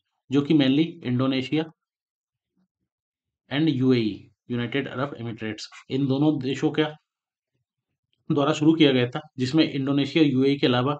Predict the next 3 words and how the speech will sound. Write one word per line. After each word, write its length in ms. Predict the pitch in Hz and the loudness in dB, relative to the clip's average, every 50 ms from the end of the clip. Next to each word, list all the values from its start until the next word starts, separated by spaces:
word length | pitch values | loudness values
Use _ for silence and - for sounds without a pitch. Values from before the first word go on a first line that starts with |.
| - - - | -8 -12 -8
इंडिया, 420 | 123 120 120 117 127 151 156 - - _ _ _ _ _ _ _ _ _ _ _ _ _ _ _ _ _ _ _ _ _ _ _ _ _ _ _ _ _ - | -6 -4 -2 0 0 0 -2 -4 -8 _ _ _ _ _ _ _ _ _ _ _ _ _ _ _ _ _ _ _ _ _ _ _ _ _ _ _ _ _ -14
श्रीलंका, 680 | - - 123 123 120 117 120 117 107 151 156 151 - - _ _ _ _ _ _ _ _ _ _ _ _ _ _ _ - | -6 -2 0 0 0 -2 -4 -4 -4 -4 -6 -6 -8 -14 _ _ _ _ _ _ _ _ _ _ _ _ _ _ _ -8
ऑस्ट्रेलिया, 720 | 131 127 - - - 120 120 117 117 127 139 156 156 156 | -8 -8 -8 -8 -6 -6 -4 -4 -2 -2 -2 -4 -4 -8